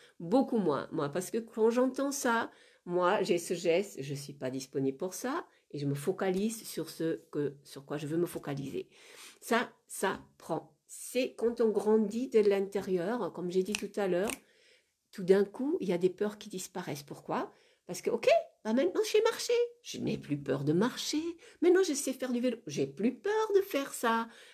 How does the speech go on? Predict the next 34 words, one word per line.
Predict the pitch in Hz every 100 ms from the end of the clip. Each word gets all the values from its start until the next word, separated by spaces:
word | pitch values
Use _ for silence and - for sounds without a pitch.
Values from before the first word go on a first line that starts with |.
| _
Je | 151 190 269 -
sais | - 262 269
rouler. | 277 302 330 359 - - - - - _
Et | 247
c'est | 240 311 311
comme | 254 233
ça | - 262 -
avec | 208 220 220
tes | - 214
capacités | - 202 202 202 - - - 165 175 -
intérieures | 196 196 214 214 160 156 -
aussi. | 190 - 165 - - _
Chaque | 247 247
fois, | - 277 294 - _
tu | 226
vas | 196 214
avoir | - 196 175 175 - _
peur. | 170 165 165 - - - _
Et | -
quand | - 165
tu | -
as |
peur | - 240 294
de | 311
quelque | 214 190 185 185
chose, | - 175 -
mais | 170
que | -
tu | 175 -
te | -
sens | - 170 -
appelé | 214 - 175 185 -
à | 151
grandir, | 147 151 143 190 254 254